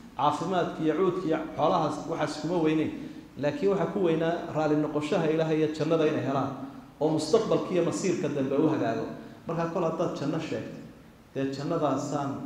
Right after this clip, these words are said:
Ilaahay ka sugayaa bay tahay, xanuunkaygana waan iska xejisan. Laakiin markaan dhaco, marada iga dhacda, oo qaawanaan baan u baxaya, Ilaahay waxaad ii baridaa inuu marada igu xejiyo, aanan qaawanaanin.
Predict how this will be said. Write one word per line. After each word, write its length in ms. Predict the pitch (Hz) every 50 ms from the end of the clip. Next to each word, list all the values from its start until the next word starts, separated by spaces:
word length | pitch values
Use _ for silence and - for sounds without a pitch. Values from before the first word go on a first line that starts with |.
| - -
Ilaahay 240 | 143 151 151 147 147 143
ka 80 | - 139
sugayaa 380 | - - 135 135 127 123 127 131
bay 120 | 131 127
tahay, 160 | - - - -
xanuunkaygana 520 | 143 147 147 139 139 139 135 131 131 131 131
waan 140 | 131 127 131
iska 160 | 127 - 147
xejisan. 460 | 139 - - - - - - - 110 - - - - - - - -
Laakiin 260 | - 123 - 175 190 202
markaan 320 | 196 - - 135 120 120 - 127
dhaco, 240 | 120 - 127 127 123 123 127 127 127 - - - - - - -
marada 360 | 123 139 151 170 170 160 147 135
iga 180 | - 151 165 156
dhacda, 320 | 131 107 95 101 107 110 104 - - - - - - - - - - -
oo 80 | 139 139 -
qaawanaan 400 | 139 135 139 139 147 160 175 175 147
baan 120 | 151 151
u 100 | 160 160
baxaya, 380 | 151 - - 139 139 147 143 143
Ilaahay 280 | 156 165 165 165 165 170
waxaad 220 | 160 - 147 147 175
ii 80 | 185 151
baridaa 380 | 147 139 127 120 - - - - - - - - - - - -
inuu 160 | 156 156 151
marada 320 | 139 143 147 151 147 143
igu 160 | 131 131 147 147
xejiyo, 420 | 139 123 - - - 127 135 143 -
aanan 260 | 131 131 127 127 131 - - - - - - - - - -
qaawanaanin. 680 | 131 131 131 123 120 123 127 127 117 110 110 113 110